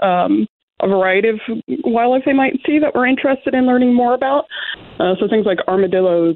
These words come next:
and badgers and flying squirrels are all on this same report form. Uh, but it's at our website, O N dot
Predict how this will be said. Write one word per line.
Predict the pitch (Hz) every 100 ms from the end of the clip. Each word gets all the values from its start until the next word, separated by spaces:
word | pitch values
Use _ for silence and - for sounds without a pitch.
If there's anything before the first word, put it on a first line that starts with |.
| -
and | 175 165 165 170
badgers | 165 165 165 160 151 -
and | 165 165
flying | - 170 175 170 175
squirrels | - 165 160 151 170 -
are | 160 160
all | 165 160
on | - 170 175
this | 165 165 -
same | 175 165
report | 160 - 269 -
form. | 160 175 - - - -
Uh, | 175
but | 170 185
it's | 196
at | 196
our | 220
website, | 190 180 180 185 - -
O | 190 208
N | 190 196 220 233 220
dot | 175